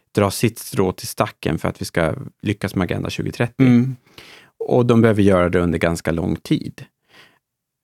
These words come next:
Speaker 1: De måste ha ett tryck på sig.
Speaker 2: Ja, just det.
Speaker 1: Så att man hela tiden är på tårna och
Speaker 2: Mm.
Speaker 1: jobbar med den här frågan. Och det trycket kan inte enbart komma från staten, det tror inte jag.
Speaker 2: Nej.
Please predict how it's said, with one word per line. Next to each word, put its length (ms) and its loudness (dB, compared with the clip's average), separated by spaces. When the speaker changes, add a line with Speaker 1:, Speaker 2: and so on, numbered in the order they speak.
Speaker 1:
De 180 4
måste 300 2
ha 120 4
ett 100 -4
tryck 420 -2
på 160 -12
sig. 260 -8
Speaker 2:
Ja, 200 0
just 200 -4
det. 20 -10
Speaker 1:
Så 80 4
att 120 0
man 160 4
hela 400 4
tiden 340 0
är 100 2
på 140 -4
tårna 560 2
och 140 0
Speaker 2:
Mm. 160 6
Speaker 1:
jobbar 260 4
med 160 2
den 80 0
här 60 -2
frågan. 480 -6
Och 200 -4
det 260 4
trycket 400 -2
kan 180 4
inte 280 4
enbart 300 2
komma 280 -4
från 160 -6
staten, 600 -6
det 80 -6
tror 240 0
inte 180 -2
jag. 80 6
Speaker 2:
Nej. 160 2